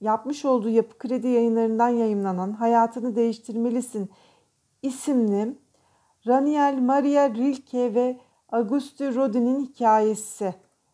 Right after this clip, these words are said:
Rachel Corbett'ten, e, kitabı aldım. Böylece de son zamanlarda kitaplığıma eklenen kitaplar videosunu da çekmiş oldum. Üst üste video çektiğim için kendimi tebrik ediyorum.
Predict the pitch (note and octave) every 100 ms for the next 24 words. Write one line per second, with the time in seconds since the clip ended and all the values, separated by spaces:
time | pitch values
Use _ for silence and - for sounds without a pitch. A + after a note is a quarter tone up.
0 | _ _ _ _ _ - A3 A3 A#3 A#3+
1 | B3 - A#3+ A3+ G#3 F#3 - - A3+ C4+
2 | - _ _ _ - C#3 A#2 - A3+ F#3+
3 | F#3 F3 _ _ _ A3+ A#3 A3 A3+ C4+
4 | - _ _ _ _ _ _ _ _ _
5 | _ _ _ _ _ _ - - - -
6 | - E4 D4+ A#3 B3+ B3+ D4 - _ _
7 | _ _ _ _ _ _ - _ - C#4+
8 | C4 A#3+ G#3+ G3+ F#3+ G3 G3 - B3+ B3+
9 | A3 G3+ - B3 - G#3 F#3+ F#3 - B3
10 | A#3 G#3+ G3 G#3+ G#3 G3+ G3+ A#3 A#3+ G#3+
11 | G#3 G3+ G#3+ G3 G3 G#3+ G#3 A#3 - G#3+
12 | - A#3 G3+ G3 G#3+ A3 G#3 A3+ A3 G#3
13 | G#3+ A3+ G#3 G#3 G3+ A3+ F#3+ G3+ G#3+ F#3
14 | F#3+ G#3+